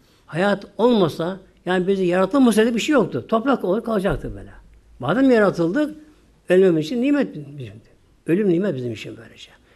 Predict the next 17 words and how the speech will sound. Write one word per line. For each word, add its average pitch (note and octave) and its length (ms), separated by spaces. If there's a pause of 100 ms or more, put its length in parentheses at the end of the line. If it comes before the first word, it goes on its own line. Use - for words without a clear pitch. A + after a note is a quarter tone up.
(180)
Ölüm A3+ 180
olmasa A3+ 280
ne F#3 120
olur? G#3 400 (720)
Tabii D3+ 220
insan D3 280
dünyada D3+ 160
yaşlanıyor. D3 680 (920)
Madde C3+ 280
aleminde E3 680 (540)
ilahi D3+ 300
kural B3+ 240
bu E3+ 160
böyle. G2+ 260 (280)
İnsan D#3+ 180
yaşlanıyor D#3 600
böyle. G2+ 200